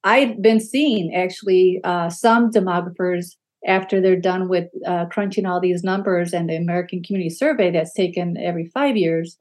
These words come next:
or every three to five years, that it might be even sooner. We're talking potentially twenty forty, um, which is only eighteen years from now.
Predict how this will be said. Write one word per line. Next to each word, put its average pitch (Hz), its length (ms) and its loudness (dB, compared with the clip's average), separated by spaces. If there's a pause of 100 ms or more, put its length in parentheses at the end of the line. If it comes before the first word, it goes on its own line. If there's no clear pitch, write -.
or 180 100 -4
every 180 320 -2 (140)
three 226 140 2
to 185 120 0
five 160 220 -4
years, 170 300 -4 (680)
that 233 320 4
it 254 140 8
might 285 220 4
be 285 80 4
even 262 200 4
sooner. 294 360 -2
We're 185 100 -2
talking 196 560 -2
potentially 220 600 -2
twenty 208 500 0
forty, 196 600 0 (360)
um, 190 520 0 (340)
which 233 200 4
is 226 220 4
only 226 720 2 (1200)
eighteen 240 440 -2
years 277 260 -6
from - 140 -10
now. - 260 -12